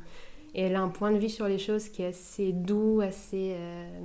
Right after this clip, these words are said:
vraiment très, très sensible. Et elle a un contenu qui est vraiment hyper agréable à regarder. Donc, je vous invite vraiment à la suivre, euh, sur les réseaux sociaux. Et pour ce qui me concerne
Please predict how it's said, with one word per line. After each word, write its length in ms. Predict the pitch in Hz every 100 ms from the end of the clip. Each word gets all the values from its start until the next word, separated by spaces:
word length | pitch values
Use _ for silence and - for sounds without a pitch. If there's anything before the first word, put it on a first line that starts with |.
| 180 175
vraiment 260 | 196 220
très, 240 | 220 - 220
très 220 | - 208
sensible. 640 | 208 202 196 - 233 226
Et 280 | 220 - 180
elle 140 | 175 180
a 40 |
un 100 | 175
contenu 380 | 185 185 208 208
qui 100 | 190
est 20 |
vraiment 320 | 170 180 190 -
hyper 300 | 196 202 202
agréable 500 | 190 170 175 190 180
à 60 | 170
regarder. 320 | 165 170 208
Donc, 120 | 190
je 80 | 165
vous 120 | 170
invite 200 | 175 185
vraiment 260 | 180 185 196
à 60 |
la 120 | 175
suivre, 340 | 170 - 208 175
euh, 120 | 165 160 - - - -
sur 160 | - 180
les 80 | 170
réseaux 260 | 180 190
sociaux. 460 | 202 175 - 196 254 - - - - -
Et 100 | 208
pour 160 | 208 208
ce 40 |
qui 80 | 214
me 60 | 196
concerne 400 | 196 185 180